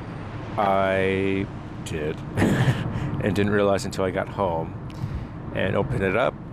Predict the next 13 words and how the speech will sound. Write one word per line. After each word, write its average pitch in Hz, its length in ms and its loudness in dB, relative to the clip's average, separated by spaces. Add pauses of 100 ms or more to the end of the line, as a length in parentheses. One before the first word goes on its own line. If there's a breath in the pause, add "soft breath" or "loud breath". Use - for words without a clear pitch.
(120)
you 107 80 -6
know, 95 60 -6
familiar 90 460 -2
smell, 131 500 2 (500)
and, 98 600 0
um, 95 760 0
probably, 147 300 4 (300)
they 107 120 4
probably 113 360 2
use 107 180 -4
the 107 100 -6
same 107 260 -2
recipe. 113 440 -4